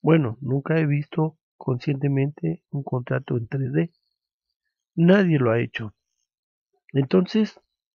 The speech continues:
no conozco todo su contenido, lo que se supone que sea. No sé si contiene la hora, cómo podría contener la hora, en qué se supone que ascienda. No lo contiene.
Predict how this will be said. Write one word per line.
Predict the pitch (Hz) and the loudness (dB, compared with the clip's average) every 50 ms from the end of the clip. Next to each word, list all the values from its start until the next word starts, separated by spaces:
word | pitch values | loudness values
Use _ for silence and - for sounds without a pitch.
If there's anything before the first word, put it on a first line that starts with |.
| _ _ _ | _ _ _
no | - 127 131 147 151 | -6 -4 -2 -2 -4
conozco | - - 185 175 165 156 - _ - 147 131 - _ _ _ _ _ _ _ _ _ _ _ _ _ _ | 0 0 2 2 2 2 0 _ -8 -8 -8 -8 _ _ _ _ _ _ _ _ _ _ _ _ _ _
todo | - 156 165 180 | 6 8 8 8
su | 170 - 175 | 6 2 0
contenido, | 151 143 135 127 - 147 165 202 240 214 117 104 - - _ _ _ _ | 0 0 0 0 0 0 2 2 2 0 -2 -4 -6 -14 _ _ _ _
lo | - 127 127 120 | 0 0 0 0
que | - - 120 | -2 -8 -10
se | - - 123 117 | -6 -6 -8 -8
supone | - - 127 - - 120 123 160 151 | -8 -10 -12 -8 -8 -6 -6 -6 -6
que | - - 120 | -6 -8 -8
sea. | - - 156 147 156 151 151 - _ _ _ _ _ _ _ _ _ _ _ | -6 -2 -2 -2 -2 -2 -4 -10 _ _ _ _ _ _ _ _ _ _ _
No | 160 160 156 | 0 0 2
sé | - 190 185 | 2 -2 -2
si | - 220 214 | -2 -4 -4
contiene | - - 139 131 - 151 147 143 143 | -2 -4 -2 -2 0 0 0 0 0
la | 143 127 120 | 0 0 2
hora, | 123 131 143 151 151 151 151 156 _ | 2 2 2 2 0 0 -4 -6 _
cómo | - - 151 165 170 165 | -2 0 2 2 0 0
podría | - - 139 135 139 139 139 | -2 -4 0 2 4 2 2
contener | 135 - - 120 120 - 117 117 120 120 | 0 -2 -6 -6 -4 -4 -4 -4 -2 -4
la | 117 117 113 120 | -4 -4 -2 -2
hora, | 139 151 143 131 - _ _ _ _ _ _ _ _ | 0 0 -2 -2 -8 _ _ _ _ _ _ _ _
en | - 147 131 | -2 -2 0
qué | - - 170 | 0 0 0
se | 165 185 190 | 0 0 0
supone | 165 160 151 147 - 135 131 139 135 - | 0 -2 -4 0 0 0 2 2 -2 -2
que | - 123 | -4 -6
ascienda. | 113 - - - 156 151 156 143 104 101 - _ _ _ _ _ _ _ _ _ _ _ _ _ _ _ _ _ _ _ _ _ _ _ _ _ _ _ _ _ _ _ _ _ _ _ _ _ _ | -6 -6 -4 -2 -2 0 0 -2 -4 -6 -10 _ _ _ _ _ _ _ _ _ _ _ _ _ _ _ _ _ _ _ _ _ _ _ _ _ _ _ _ _ _ _ _ _ _ _ _ _ _
No | 175 170 180 | 0 2 4
lo | 190 180 | 4 2
contiene. | - 147 127 127 - - - 110 104 95 92 101 - | 2 0 -2 -2 -4 -2 -2 -2 -2 -2 -6 -10 -12